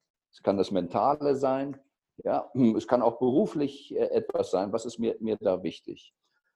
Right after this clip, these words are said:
Und dann fängt's auch da wieder mit einer Form von Awareness an, Bewusstmachung.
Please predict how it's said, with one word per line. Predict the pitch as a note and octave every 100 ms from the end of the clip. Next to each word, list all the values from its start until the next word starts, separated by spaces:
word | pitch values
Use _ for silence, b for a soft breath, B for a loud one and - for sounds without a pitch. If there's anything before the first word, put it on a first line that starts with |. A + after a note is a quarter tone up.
| _
Und | - A#2
dann | C3 F3
fängt's | D3 E3 - - -
auch | B2 -
da | A2+ C3 D#3+
wieder | C#3
mit | B2+ B2
einer | G#2+ A2+ A2 G#2+
Form | G#2+ - A#2
von | A#2 A2 -
Awareness | G#2+ F2+ F2 G#2 B2+ B2 F2+ - - _ -
an, | F2 G2+ A#2 A#2
Bewusstmachung. | E2+ D2 A#2 - D#2 B1+ - F2+